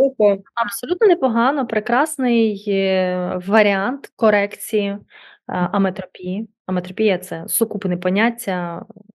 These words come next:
Speaker 2: тих чи інших, е, варіантів дальнозоркості чи короткозорості. І, е, в деякій мірі, е, мікроконтактні лінзи, вона, вони навіть краще справляються з вирішенням цього питання, оскільки мікроконтактна лінза, вона повністю повторює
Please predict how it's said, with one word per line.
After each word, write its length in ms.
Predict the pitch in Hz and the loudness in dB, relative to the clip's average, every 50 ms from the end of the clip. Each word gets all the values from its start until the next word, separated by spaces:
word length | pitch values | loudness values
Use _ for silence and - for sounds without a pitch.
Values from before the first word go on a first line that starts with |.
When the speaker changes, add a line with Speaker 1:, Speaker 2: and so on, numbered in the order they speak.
| _ _ _ _ _ _ | _ _ _ _ _ _
Speaker 2:
тих 160 | - 180 180 180 | -6 -6 -6 -6
чи 200 | - - - 185 | -8 -6 -4 -4
інших, 400 | 185 175 180 - 185 175 - _ - - - _ _ _ _ _ _ _ - | -4 -2 -4 -4 -6 -8 -10 _ -20 -20 -20 _ _ _ _ _ _ _ -8
е, 100 | - 185 | -6 -4
варіантів 500 | 175 180 180 180 180 175 180 175 - 180 | -2 0 0 2 2 0 0 -2 -4 -4
дальнозоркості 760 | 180 180 180 180 180 175 202 226 - - - 196 - - - 180 | -2 0 0 0 0 2 2 0 0 -2 -8 -8 -8 -10 -12 -10
чи 460 | - - - 175 170 170 170 170 175 170 | -8 -8 -8 -8 -8 -8 -10 -10 -10 -6
короткозорості. 1080 | - 180 180 180 - 190 180 202 220 262 285 269 - - - - 208 196 190 - - - | -4 -4 -4 -2 -4 -2 2 4 4 4 2 0 -4 -6 -2 0 0 0 0 -2 -4 -4
І, 340 | 196 190 185 180 185 180 180 | -2 0 0 2 2 2 2
е, 160 | 180 175 180 - - - - - - _ - - - - 190 180 180 175 | 0 0 -2 -6 -18 -20 -20 -20 -20 _ -8 -4 -2 0 0 0 -2 -2
в 40 | 175 | 4
деякій 400 | 180 208 214 226 226 226 233 214 | 6 6 6 6 4 0 0 0
мірі, 360 | 214 220 240 285 311 277 247 | 2 2 2 2 2 2 4
е, 480 | 226 208 190 - - 196 190 185 185 185 | 4 2 0 -2 -6 -6 -4 -2 -2 0
мікроконтактні 760 | 196 208 208 226 214 208 208 196 196 185 214 208 208 208 190 | 0 0 2 0 -2 0 0 -2 2 2 0 0 0 -4 -2
лінзи, 400 | 190 214 247 269 240 208 208 185 | 0 0 0 0 0 0 0 0
вона, 320 | 180 190 190 196 202 196 202 - | 0 2 2 2 0 0 -2 -6
вони 300 | 214 185 208 208 220 220 | -4 0 0 2 4 4
навіть 260 | 220 214 208 208 - | 4 4 2 0 -2
краще 560 | - - 220 214 220 240 277 277 - - - 208 | -4 -4 0 2 2 2 2 0 -6 -8 -8 -10
справляються 880 | - - - 202 190 196 196 202 202 196 196 196 196 - - 190 180 | -10 -4 -4 -2 0 2 2 2 2 2 0 -2 -4 -4 -4 -4 -4
з 580 | 175 175 175 180 190 190 190 190 185 180 175 180 180 - - - - _ - | -4 -8 -4 -2 0 2 2 2 0 0 -2 -4 -8 -18 -20 -20 -18 _ 0
вирішенням 560 | 180 190 208 202 196 - - 190 190 185 185 | 6 6 6 6 6 0 0 -2 -2 -2 -2
цього 240 | - - 190 185 180 | 0 0 0 0 2
питання, 600 | 180 185 180 - 180 170 165 170 175 196 226 226 - | 0 -4 -2 -2 -4 -4 -4 -4 -2 -2 -4 -4 -6
оскільки 680 | 208 - - 202 185 185 - 196 185 185 185 185 180 | -10 -6 -4 -4 -4 -2 0 0 2 2 2 2 0
мікроконтактна 680 | 180 180 185 185 185 - 180 180 196 185 - 196 185 | -2 -2 -4 -4 -4 -4 -2 0 -2 -2 0 -2 -2
лінза, 300 | 180 196 214 214 196 196 | 0 0 0 0 0 0
вона 200 | 180 180 185 180 | -2 0 -2 -2
повністю 420 | 180 185 202 196 196 185 - - 180 | -2 -2 -2 -2 -2 -4 -4 -6 -6
повторює 600 | - 180 180 - - 196 196 196 185 180 175 170 | -6 -6 -4 -2 0 2 2 2 2 0 0 -2